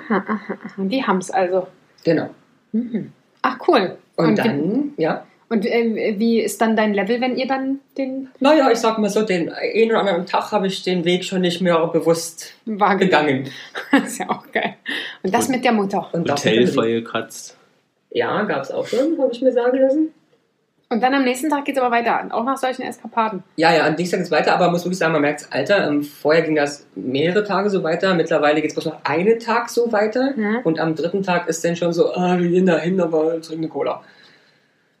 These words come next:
Speaker 1: Aber es hält nicht lange, oder?
Speaker 2: Ja,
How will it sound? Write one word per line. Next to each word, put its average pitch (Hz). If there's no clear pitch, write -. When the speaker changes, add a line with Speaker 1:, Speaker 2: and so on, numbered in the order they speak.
Speaker 1:
Aber 208
es 202
hält 208
nicht 196
lange, 180
oder? 226
Speaker 2:
Ja, 208